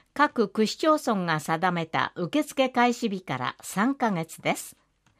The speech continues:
申請方法や給付方法については、各区市町村、総務省コールセンターへお問い合わせください。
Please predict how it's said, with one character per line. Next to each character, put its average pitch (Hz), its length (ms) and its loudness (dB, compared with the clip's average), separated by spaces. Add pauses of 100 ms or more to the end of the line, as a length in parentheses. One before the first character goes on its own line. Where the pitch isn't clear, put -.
(340)
申 277 280 2
請 269 280 0
方 254 260 2
法 170 260 0
や 143 200 2
給 269 280 -2
付 294 140 -4
方 269 300 2
法 214 240 0
に 175 180 -4
つ 190 160 -8
い 170 100 -2
て 156 140 -4
は、 135 240 -2 (400)
各 269 400 0
区 185 200 -2
市 - 120 -6
町 262 200 4
村、 131 460 -4 (320)
総 277 320 4
務 294 200 0
省 143 460 -2
コ 254 220 0
ー 311 40 0
ル 294 120 0
セ 277 200 0
ン 247 80 -2
タ 170 240 -4
ー 160 60 -2
へ 175 240 -2
お 180 100 -2
問 208 240 2
い 196 60 0
合 170 80 0
わ 165 80 -2
せ 170 140 -4
く 165 100 -10
だ 156 160 -4
さ 165 200 -2
い。 - 140 -8